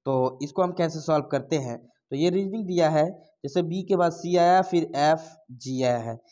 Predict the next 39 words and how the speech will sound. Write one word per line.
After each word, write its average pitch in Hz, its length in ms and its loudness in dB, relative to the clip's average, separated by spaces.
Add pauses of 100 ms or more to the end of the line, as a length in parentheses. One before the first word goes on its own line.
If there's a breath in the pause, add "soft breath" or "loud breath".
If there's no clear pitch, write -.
(260 soft breath)
तो 156 60 -6
इसी 175 280 -4
तरह 226 180 0
से 202 140 2
ये 185 140 4
पूरा 175 320 0
वीडियो 156 360 -2
पेपर 139 460 -2
है, 127 400 -6 (300)
आप 127 160 -8
पूरे 139 160 -6
पेपर 139 360 -4
को 135 120 -6
देख 131 160 -8
सकते 139 280 -8
हैं, 151 120 -4
सत्रह 135 340 -8
पेज 131 320 -8
में 135 80 -6
है। 135 380 -10 (340 soft breath)
तो 127 360 -2
दो 135 200 -2
के 143 100 -8
बाद 139 160 0
तीन 147 260 -4
आया 151 200 2
है, 160 160 -2
तीन 147 220 -8
के 127 60 -8
बाद 123 240 -4
छः - 180 -14
आया 147 300 0
है, 151 240 -4
छः 127 180 -8
के 117 80 -10
बाद 117 160 -4
सात 139 340 -6
आया 151 200 2
है, 160 180 -4